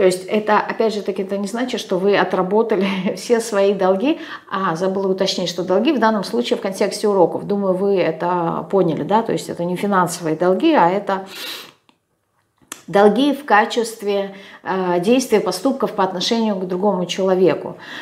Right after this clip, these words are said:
Вот. Здесь такое ощущение, что не то, что вы выплатили свои долги, а вот на данном этапе, да, э, здесь пока никому ничего вы, м, отдавать не должны. Но это не значит, что у вас прям, э, с-, все списался, да, со счетов все ваши долги. Это просто означает, что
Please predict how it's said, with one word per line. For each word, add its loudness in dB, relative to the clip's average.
Вот. -2
Здесь 4
такое 6
ощущение, 0
что 4
не 2
то, 0
что 0
вы 4
выплатили 2
свои 2
долги, 0
а 6
вот -2
на -4
данном 2
этапе, -2
да, -4
э, -6
здесь -4
пока 0
никому 2
ничего 2
вы, -2
м, -4
отдавать 4
не 0
должны. -4
Но -4
это 0
не 2
значит, 0
что -4
у -2
вас 0
прям, -2
э, 0
с-, -8
все 4
списался, 2
да, 0
со -8
счетов -6
все -6
ваши -4
долги. 0
Это -2
просто 0
означает, 0
что 0